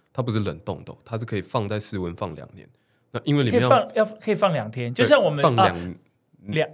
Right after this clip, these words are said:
Speaker 2: 两
Speaker 1: 就不拆封的话，
Speaker 2: 嗯。
Speaker 1: 它就像是那种
Speaker 2: 两天还两年？
Speaker 1: 呃，不拆封的话可以放两年。
Speaker 2: 两年？
Speaker 1: 就像我们超市不是有一些咖喱酱包，日本的，
Speaker 2: 对。
Speaker 1: 那种不用冷藏，不用冷冻。
Speaker 2: 嗯。
Speaker 1: 它是铝箔纸。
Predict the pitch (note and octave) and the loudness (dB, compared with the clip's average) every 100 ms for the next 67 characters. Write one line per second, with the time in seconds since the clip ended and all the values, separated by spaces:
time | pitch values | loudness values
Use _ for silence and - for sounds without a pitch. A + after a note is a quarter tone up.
0 | - D3 C#3+ C#3+ E3 - B2+ A#2+ A2 G#2+ | -6 0 2 2 -2 -2 -2 -2 -4 -4
1 | E2+ F#2+ A#2 - C#3+ C#3+ C3+ B2+ C3+ A2 | -6 -8 -10 -8 -2 -2 -2 -2 -2 -2
2 | - A#2+ G#2+ G2 _ _ _ _ - A#2 | -4 -4 -6 -8 _ _ _ _ -8 2
3 | E3 D#3 - A#3 A3+ E3+ D3 B2 A2+ G2 | 4 2 0 0 2 2 0 -2 -8 -10
4 | A2+ _ _ _ G#2 F#2 D#3 C3+ B2+ A#2+ | -14 _ _ _ -8 -4 -2 -2 -2 -2
5 | A#2 - G#2+ A2 F#2 _ - F2+ E2+ F2 | -4 -6 -8 -8 -10 _ -10 -8 -8 -12
6 | E2+ D#2+ F#2 _ - F3+ F3+ F3+ F3+ F3+ | -12 -12 -14 _ 0 2 4 4 4 4
7 | G3+ - C#3 D#3 C3+ F#2+ G2 - B2 C3 | 0 -6 -4 -2 -2 -2 -4 -2 -2 -2
8 | A2+ A2 B2+ G#2 F#2 A#2 A2 A2 A2 E2 | -4 -2 -2 -2 -2 -4 -2 -4 -4 -6
9 | - F#2+ F#2 F#2 G2+ A2+ - - - _ | -6 -6 -6 -8 -4 -6 -8 -20 -20 _
10 | - F#3 D#3 A#2+ F#2 G2+ G#2+ G#2 F2 E2+ | -2 2 2 0 -2 -4 -4 -4 -8 -12
11 | - G2+ - G2 F#2+ F#2 - - - - | -18 -20 -12 -8 -6 -8 -10 -12 -8 -2
12 | E3 C3 A#2 - A2+ G#2+ F2 - E2+ E2 | 0 -2 -6 -4 -4 -4 -6 -6 -6 -6
13 | - | -10